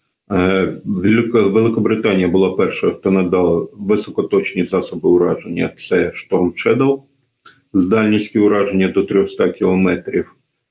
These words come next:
Великобританія була піонером фактично в моменті створення коаліції дронів, коаліції М В Ф, В М Ф, перепрошую, та багатьох інших.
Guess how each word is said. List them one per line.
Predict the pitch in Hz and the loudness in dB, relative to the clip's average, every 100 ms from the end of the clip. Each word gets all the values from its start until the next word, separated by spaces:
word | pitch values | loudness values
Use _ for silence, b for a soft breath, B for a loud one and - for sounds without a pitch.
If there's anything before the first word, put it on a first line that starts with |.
| - | 0
Великобританія | 110 110 117 113 117 107 90 87 | 2 2 2 0 0 0 0 0
була | 85 92 92 90 85 - _ | 0 2 2 0 -4 -10 _
піонером | 104 101 95 90 90 | 0 2 2 0 -2
фактично | 87 - - - 87 - 95 90 | -4 -8 -6 -4 -2 -4 -2 0
в | |
моменті | 95 95 87 85 | 2 2 0 -2
створення | 87 - 90 87 87 85 | -6 -2 0 2 0 -2
коаліції | - 92 92 90 - 95 | 0 0 2 -2 -2 -4
дронів, | 85 98 123 131 135 - _ _ _ _ | 0 2 4 2 2 -6 _ _ _ _
коаліції | 104 98 92 - 95 90 | 2 2 2 0 0 0
М | 90 | 2
В | 98 | 2
Ф, | 120 135 - 95 - | 2 -2 -6 -14 -4
В | 98 85 95 | -2 0 0
М | 98 101 | 2 2
Ф, | 117 131 - | 2 0 -2
перепрошую, | 120 117 120 120 120 - 120 117 - b b b _ | -2 0 0 0 0 0 -2 -4 -10 b b b _
та | 120 | -2
багатьох | 107 107 104 104 117 120 | 0 0 0 0 -2 -2
інших. | 98 90 87 - - | 0 0 0 -4 -8